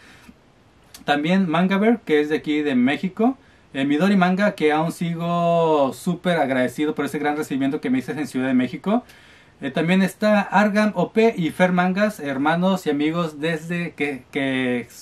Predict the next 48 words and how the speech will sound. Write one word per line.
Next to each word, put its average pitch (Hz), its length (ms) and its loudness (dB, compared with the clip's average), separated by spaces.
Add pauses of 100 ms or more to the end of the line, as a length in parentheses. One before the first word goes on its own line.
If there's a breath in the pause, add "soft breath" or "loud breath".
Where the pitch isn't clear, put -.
(100)
que 151 80 -2
nos 143 140 -2
visitan 156 400 -4
desde, 160 380 -4
bueno, 165 240 2
que 160 80 -4
no, 185 100 2
no 226 100 6
que 240 80 2
nos 233 160 6
visitan, 156 460 -2
que 165 340 -4 (320 loud breath)
compartimos, 170 1080 0
eh, 127 420 -2
amistad 143 480 -2
desde 156 240 -4
Argentina. 127 420 -2
Un 151 80 -2
gran 147 140 2
saludo 147 220 -2
y 143 60 0
abrazo 135 260 -2
hasta - 120 -8
allá. 127 280 -2 (540 loud breath)
Y 233 240 4
el 180 100 2
último 196 400 4
saludos, 180 680 -2
bueno, 185 200 4
los 160 80 0
últimos 185 280 0
saludos 165 360 2
sería 156 260 0
para 156 220 2
Doctor 135 320 -2
Manga, 220 540 2
y 175 100 0
aunque 175 240 2
no 185 100 2
me 214 140 2
comentó, 196 840 2
eh, 139 200 2
Lick 170 240 0
Oikaror, 180 420 0
también 147 300 -2
le 147 80 0
mando 147 360 0
su 120 300 -4